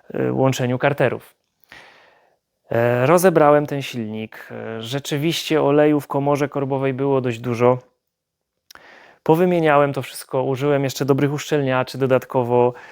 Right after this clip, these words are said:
e, poszły kolejne nowe zimmeringi, mm, objaw ten sam.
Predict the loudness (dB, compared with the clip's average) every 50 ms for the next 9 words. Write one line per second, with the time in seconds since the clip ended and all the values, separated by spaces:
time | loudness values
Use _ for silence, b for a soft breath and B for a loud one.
0 | B B B -10 -6 -4 -4 -4 -6 -6 -6 -6 -6 -6 -6 -8 -4 0 2 2
1 | 2 2 2 2 2 2 0 0 -2 -2 0 0 0 0 0 -2 -4 -4 -2 -2
2 | 0 -2 -2 -4 b b b b b b _ -12 -8 -6 -6 -4 -4 -4 -4 -6
3 | -6 -4 -2 0 0 2 2 0 0 -4 -8 -8 -8 -8 -12 -12